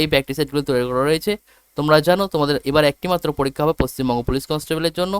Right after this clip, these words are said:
তো সেই পরীক্ষার জন্য অবশ্যই তোমরা প্র্যাকটিস সেটটি বাই করে এখন থেকে প্র্যাকটিস সেট করো, কোথায় খামতি রয়েছে দেখো, কারণ এটাই শেষ সুযোগ। এরপরে বুঝতেই পারছো ভোট হয়ে যাওয়ার পর কিন্তু আর রিক্রুটমেন্ট হওয়ার সম্ভাবনা খুব কম। তোমাদের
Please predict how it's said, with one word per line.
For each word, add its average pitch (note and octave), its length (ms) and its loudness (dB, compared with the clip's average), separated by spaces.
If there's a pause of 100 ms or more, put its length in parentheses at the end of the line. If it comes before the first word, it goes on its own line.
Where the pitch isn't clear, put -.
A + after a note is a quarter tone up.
(340)
তো - 120 -8
সেই G3+ 180 4
পরীক্ষার G3 320 2
জন্য G#3 180 0
অবশ্যই F3 260 -4
তোমরা E3+ 180 0
প্র্যাকটিস D#3+ 280 -4
সেটটি D3 260 -6
বাই A#2 160 2
করে D3 180 -2
এখন C3 180 -4
থেকে C#3 180 -2
প্র্যাকটিস B2 300 -2
সেট D3 120 0 (120)
করো, D#3 160 4 (100)
কোথায় C#3+ 260 -2
খামতি C3 340 0
রয়েছে C3+ 200 0 (100)
দেখো, D#3 200 0 (380)
কারণ D#3+ 140 8 (120)
এটাই G3 260 2
শেষ E3 140 4 (100)
সুযোগ। C#3+ 200 2 (100)
এরপরে D3 300 4 (140)
বুঝতেই C#3+ 320 0
পারছো C#3 200 2 (100)
ভোট C3+ 200 2
হয়ে D3 140 2
যাওয়ার C3+ 220 2
পর B2 80 2 (100)
কিন্তু B2 200 -6 (120)
আর E3 80 6 (540)
রিক্রুটমেন্ট F#3 460 4
হওয়ার D3+ 160 6 (100)
সম্ভাবনা C3+ 460 2
খুব C3+ 100 -4 (140)
কম। C3+ 180 4 (460)
তোমাদের C#3 240 2